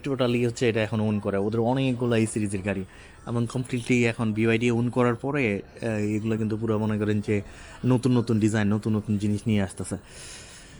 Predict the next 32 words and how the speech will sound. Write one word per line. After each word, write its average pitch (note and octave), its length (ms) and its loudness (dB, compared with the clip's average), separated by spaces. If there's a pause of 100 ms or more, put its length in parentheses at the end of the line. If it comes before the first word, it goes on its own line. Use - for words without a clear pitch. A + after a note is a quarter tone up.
(120)
তো C#3 100 4
যাই E3 200 4
হোক, D3+ 240 4 (720)
গাড়িটার D3 240 0
প্রাইস D#3+ 360 -2 (120)
চাইনিজ D#3 300 -4
মার্কেটে A#2 340 -4
আমি C3 140 -2
যেটা A#2+ 180 -2
দেখাচ্ছি B2 340 -2
প্রো C3+ 240 2
ভার্সনটা A#2+ 520 0
তিন C#3 160 0
লক্ষ A#2+ 300 2 (100)
পঞ্চাশ A#2+ 300 0
হাজার, A#2 260 0 (460)
ষাট - 440 -2
লক্ষ B2+ 280 0
টাকার A#2 260 0
মতো। G#2+ 340 2
আহ, - 1000 -8
but A#2 180 4
এটা C3+ 220 2
কিন্তু D3 320 2
আপনার C3+ 460 0 (460)
ওই A#2+ 140 2
ইয়ের A#2+ 500 4
গাড়ি A#2+ 240 -2
না, E2+ 220 -6 (640)
normally A#2 440 2
যে A#2 120 -2
বিওয়াইডির A2+ 520 2